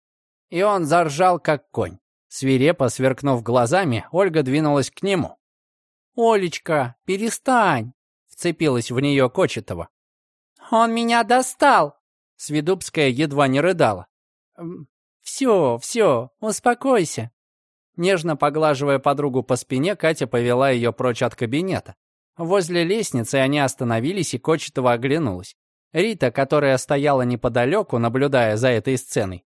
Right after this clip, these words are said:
помахала ей. Катя отвернулась, и парочка начала спускаться по лестнице. К кабинету подошла Валя Ивлева.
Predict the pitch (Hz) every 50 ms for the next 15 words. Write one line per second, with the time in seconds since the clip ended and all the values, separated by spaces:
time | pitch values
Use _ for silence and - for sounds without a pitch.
0 | _ _ _ _ 185 180 202 233 220 - - 226 131 104 95 92 85 - - -
1 | _ _ _ _ _ _ - 127 139 156 - 190 190 196 - - 156 - 180 190
2 | 208 214 226 226 214 135 98 92 - - 131 127 117 - 131 139 165 165 139 -
3 | - 139 131 127 120 - 135 127 127 139 131 - - 127 117 - - - 127 120
4 | - - 120 - - 127 135 147 185 170 - - 104 95 - - 95 - _ _
5 | _ _ _ _ _ _ _ _ - _ _ - 156 143 143 160 170 202 247 247
6 | - - 117 104 - - 120 120 131 135 - - 196 220 226 208 226 220 160 123
7 | 117 - - 139 143 131 113 101 95 82 73 85